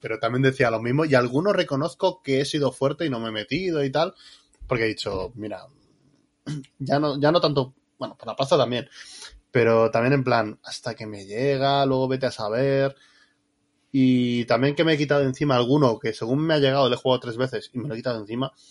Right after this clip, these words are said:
y eso también me tira bastante atrás para meterme en algunos. Me metí en el, hace yo creo que ya casi un año en el Monster Hunter World por la licencia, porque es algo que me encanta. Eh, el que me metí hace un rato, que es La Granja, porque vendí el antiguo <laughs> hace unos días, he dicho, "Venga,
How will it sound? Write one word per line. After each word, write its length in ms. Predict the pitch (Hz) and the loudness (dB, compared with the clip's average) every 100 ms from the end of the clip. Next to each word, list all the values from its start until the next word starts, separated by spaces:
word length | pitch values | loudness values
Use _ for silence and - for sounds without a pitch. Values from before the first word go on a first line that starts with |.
| - - _ - | -20 -20 _ -2
y 160 | 131 | 4
eso 180 | 131 131 | 4 4
también 180 | 139 131 | 2 2
me 80 | 127 | 2
tira 140 | 127 | 2
bastante 260 | 117 117 113 | -2 -2 -4
atrás 280 | 110 127 - | -2 -4 -2
para 220 | - 110 | -2 -2
meterme 320 | 104 104 113 | -2 -6 -6
en 60 | 110 | -6
algunos. 400 | 98 107 - _ _ _ _ _ _ _ _ _ _ | -8 -12 -20 _ _ _ _ _ _ _ _ _ _
Me 140 | 131 113 | -4 -2
metí 240 | 117 139 | 0 2
en 100 | 151 | 4
el, 320 | 139 135 131 | 4 4 4
hace 380 | 127 123 127 120 | 2 0 -4 -2
yo 120 | 117 | -2
creo 120 | 113 113 | -2 0
que 60 | |
ya 100 | 110 | 0
casi 200 | 110 - | -2 -4
un 80 | 110 | -2
año 240 | 117 110 | -2 -2
en 100 | 107 | -2
el 600 | 104 104 104 101 101 101 107 | -4 -4 -6 -8 -8 -10 -6
Monster 340 | 131 131 - 113 113 - | -2 -2 -2 -2 -2 -4
Hunter 240 | 113 139 | -6 -8
World 280 | 151 120 104 _ _ _ _ _ _ _ _ _ | -2 -2 -2 _ _ _ _ _ _ _ _ _
por 140 | 120 | -2
la 80 | 113 | 0
licencia, 280 | 107 120 131 | 0 0 0
porque 160 | 117 107 | 0 -6
es 100 | - | -4
algo 240 | 110 107 | -2 -2
que 80 | 107 | -4
me 80 | 107 | -6
encanta. 400 | 107 139 190 - _ - - _ _ _ - | -2 0 -2 -8 _ -20 -20 _ _ _ -8
Eh, 300 | 120 113 110 | -2 -2 -2
el 100 | 110 | -2
que 80 | 120 | 0
me 80 | 127 | 2
metí 220 | 135 139 | 6 4
hace 160 | 131 | 4
un 80 | 120 | 4
rato, 280 | 131 131 123 | 4 6 4
que 100 | 117 | 2
es 100 | 113 | 0
La 100 | 110 | 2
Granja, 380 | 113 131 123 113 | 4 4 2 0
porque 240 | 110 120 | 0 0
vendí 300 | 113 110 127 | 0 2 6
el 100 | 139 | 8
antiguo 600 | 117 117 143 127 123 147 | 8 6 6 6 4 4
<laughs> 40 | 127 | 2
hace 160 | 120 | 0
unos 240 | 120 120 117 | 0 0 2
días, 280 | 139 110 | 2 2
he 60 | 110 | 2
dicho, 260 | 110 - 104 | -2 -4 -6
"Venga, 200 | 104 | -6